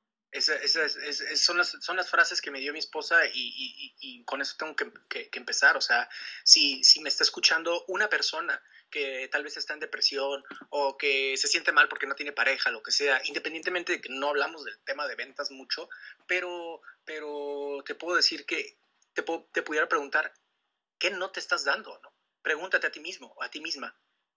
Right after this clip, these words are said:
¿qué, qué no te estás dando? Porque lo que no te das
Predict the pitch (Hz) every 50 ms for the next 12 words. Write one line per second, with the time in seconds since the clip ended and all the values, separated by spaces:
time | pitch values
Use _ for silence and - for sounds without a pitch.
0 | _ _ _ _ _ _ - 151 156 160 160 156 147 - - - - 180 190 190
1 | 185 - 170 - - 170 156 139 139 139 143 135 - - _ _ _ _ _ _
2 | _ _ _ _ _ _ _ _ _ _ _ _ _ _ _ _ _ _ _ _
3 | _ - 156 147 - - 151 147 147 147 147 147 143 - - 156 156 156 165 160
4 | 165 175 180 - 196 185 185 180 185 190 190 - - - -